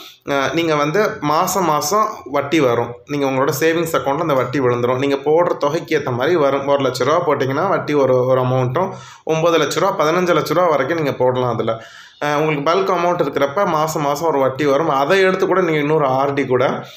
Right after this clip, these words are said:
போடலாம். அஹ், so அப்ப உங்களுக்கு இந்த மாதிரி bulk amount வரப்ப இந்த மாதிரி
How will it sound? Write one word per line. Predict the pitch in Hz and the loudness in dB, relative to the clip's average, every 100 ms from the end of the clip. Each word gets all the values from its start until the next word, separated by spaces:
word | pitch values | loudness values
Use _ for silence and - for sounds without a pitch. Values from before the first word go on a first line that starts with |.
| - _ | -20 _
போடலாம். | 135 127 117 110 - - _ - | 0 0 0 -2 -6 -20 _ -6
அஹ், | 139 127 | -4 -2
so | - 202 | 0 0
அப்ப | 170 147 - 170 160 262 - | 0 -2 0 2 2 -2 -6
உங்களுக்கு | 160 170 170 156 214 | -4 0 0 2 0
இந்த | 180 | 2
மாதிரி | 160 180 | 0 0
bulk | 151 202 214 | 0 0 0
amount | 190 180 147 | 0 0 0
வரப்ப | 135 131 196 | 0 0 0
இந்த | 180 165 170 | -2 -2 -2
மாதிரி | 151 123 151 - - | 0 -2 -2 -4 -8